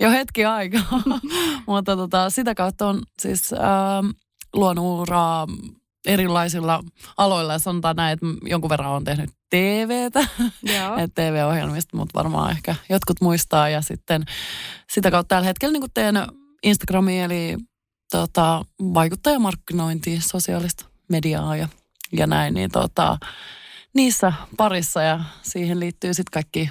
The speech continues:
Speaker 1: muitakin kivoja prokkiksia, että
Speaker 2: Mm. Mä, mä oon tutustunut suhun joku kuusi vuotta sitten.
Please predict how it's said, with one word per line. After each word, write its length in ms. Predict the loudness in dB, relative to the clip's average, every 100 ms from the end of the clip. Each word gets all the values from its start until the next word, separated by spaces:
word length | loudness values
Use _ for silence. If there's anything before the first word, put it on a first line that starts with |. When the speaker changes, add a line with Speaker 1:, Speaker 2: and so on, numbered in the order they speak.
| 0 4
Speaker 1:
muitakin 380 | 4 4 -2 -2
kivoja 320 | 0 2 -2 -2
prokkiksia, 680 | -4 -4 -8 -6 -4 -4 -4
että 300 | -6 -4 -6 -6 _ 0
Speaker 2:
Mm. 260 | 2 2 -4 _ _ 0
Mä, 340 | 2 2 0
mä 220 | 0 0 -2
oon 180 | -4 -8 _ _ _ _ _ _ _ _
tutustunut 540 | 0 0 0 0 0 0
suhun 720 | 0 0 2 2 2 0 0
joku 280 | 0 0 0 0 0 0 0 0
kuusi 260 | 0 0 0
vuotta 220 | -2 -4
sitten. 360 | -6 -4 -6